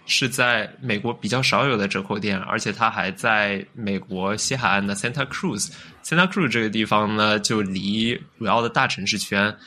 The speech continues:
，L A、洛杉矶跟旧金山附近稍微有那么一点距离。从南湾开过去也要一个多小时，从我这边开过去都要两个多小时，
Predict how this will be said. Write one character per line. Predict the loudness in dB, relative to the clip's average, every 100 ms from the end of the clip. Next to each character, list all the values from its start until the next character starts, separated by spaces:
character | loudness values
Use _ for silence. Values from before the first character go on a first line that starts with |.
| -2
，L | 2 4
A、 | 4 2
洛 | 0 0
杉 | 2 0
矶 | 0 0 0 0
跟 | 2 2 2 -2
旧 | -4
金 | -2 -2
山 | 0 0
附 | 0 -4
近 | -4 -2
稍 | -2 -2
微 | -2
有 | -4 -4
那 | 0
么 | 0
一 |
点 | 0 -2
距 | -6
离。 | -6 -12 -12 _ _
从 | -2 2
南 | 4
湾 | 4 0
开 | 0 0
过 | 0
去 | -2 -2 0
也 |
要 | 0
一 | 0
个 | -2
多 | -2 -2
小 | 0
时， | 0 0
从 | -2 -2
我 | -2
这 | -2
边 | -2
开 | 0
过 | 0 -2
去 | -2
都 |
要 | 0
两 | 0 -2
个 | -4
多 | -2
小 | 0
时， | 0 -2 -4